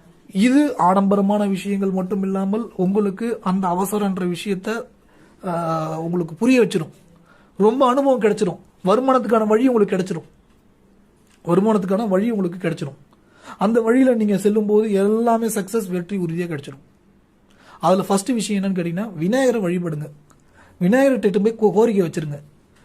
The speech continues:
எத்தனை டைம் எழுதணும் அப்படின்னு கேட்டீங்கன்னா ஃபர்ஸ்ட் ஆறு டைம் எழுதுங்க.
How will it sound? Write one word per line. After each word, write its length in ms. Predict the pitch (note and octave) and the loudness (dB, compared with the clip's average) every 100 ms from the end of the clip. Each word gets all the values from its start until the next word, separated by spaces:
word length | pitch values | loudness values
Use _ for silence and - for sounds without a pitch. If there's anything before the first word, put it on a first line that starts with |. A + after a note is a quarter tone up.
| _ | _
எத்தனை 360 | F#3+ F#3+ C#4 C4+ | -2 0 2 2
டைம் 240 | A3+ A#3 | 2 0
எழுதணும் 380 | F3 F#3+ G3 F#3+ | 2 2 2 0
அப்படின்னு 260 | D#3+ F#3 F3+ | -2 -4 -4
கேட்டீங்கன்னா 460 | E3 D#3 D3+ F3+ F#3 _ - - _ - - - | -6 -8 -6 -8 -10 _ -20 -20 _ -20 -8 0
ஃபர்ஸ்ட் 320 | F#3 F#3 A#3 A#3 A3 - - - _ - - | 0 0 0 0 -2 -10 -20 -20 _ -20 0
ஆறு 280 | F3+ G#3+ G3 | 2 4 2
டைம் 220 | G#3+ G3+ | 2 2
எழுதுங்க. 380 | F3+ E3 D3+ | 0 0 -6